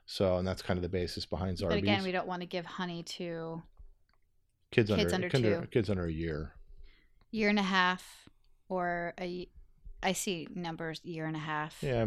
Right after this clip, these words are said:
Speaker 1: it's, it's because of their risk for botulism. And it can cause some serious neurologic problems from the spores, and it can be a huge problem. You know, botulism is interestingly seen on the coasts,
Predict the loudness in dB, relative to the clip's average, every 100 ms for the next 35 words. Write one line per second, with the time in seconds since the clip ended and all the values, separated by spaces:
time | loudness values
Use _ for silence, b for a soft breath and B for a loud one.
0 | 2 0 0 -2 0 0 2 4 4 6
1 | 6 4 0 -2 -2 -2 -4 -8 -8 -8
2 | -10 -18 _ b b b -6 -2 0 0
3 | -2 -4 -4 -4 -2 -2 -2 -4 -4 -2
4 | 0 0 -2 -4 -4 -2 -2 -4 -4 -2
5 | -2 -2 -4 -4 -8 -8 -6 -4 -6 -6
6 | -4 -2 -2 -4 -6 -8 -8 -8 -8 -8
7 | -8 -6 -8 -8 -10 -8 -4 -2 -4 -8
8 | -10 -10 -10 -4 -2 -2 -2 -4 -2 -4
9 | -4 -8 B B B B B B -4 -2
10 | -2 0 2 2 2 0 0 -2 -4 -6
11 | -8 -6 2 4 4 2 -2 -2 -4 -2
12 | -4 -6